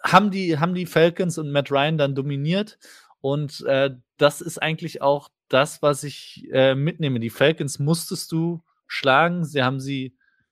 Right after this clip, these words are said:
von vorne bis hinten eigentlich dominiert, bis auf den Schreck in der ersten, ersten Minute. Und, ähm, das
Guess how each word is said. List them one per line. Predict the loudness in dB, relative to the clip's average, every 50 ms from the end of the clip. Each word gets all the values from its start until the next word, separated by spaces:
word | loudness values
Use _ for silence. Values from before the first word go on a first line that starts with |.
| _ _ _ _ _
von | -4 -4 -4 -4
vorne | 0 2 4 4 4 2 -2
bis | -4 -4 -6 -6
hinten | -6 -6 -6 -6 -6 -6 -6
eigentlich | -4 -6 -6 -6 -8 -8 -10 -10 -10 -12 -20 _ _ _ _ _ _ _
dominiert, | -6 -4 -4 -2 0 0 0 0 -2 -4
bis | -6 -2 -2
auf | -2 -2
den | -2 -4 -6 -6 -6
Schreck | -8 -4 -2 -4 -4 -2
in | -4 -2
der | 0 0
ersten, | 0 0 -2 -2 -6 -8 -8 -8 -8 -8 -10 -12 -12
ersten | -8 -6 -6 -8 -8 -10 -8 -6 -6 -6 -6 -6 -8 -6
Minute. | -4 -2 0 2 2 0 2 2 2 0 0 -4 -12 -20 -20 -20 -20 -20 -20 _ _ _ _ _ _ _
Und, | -2 0 0 0 -2 -6 -8 -4 -2
ähm, | 0 0 0 -2 -4 -10 -12 -14 _
das | _ -2 -2 -2 -4 -10 -14 -16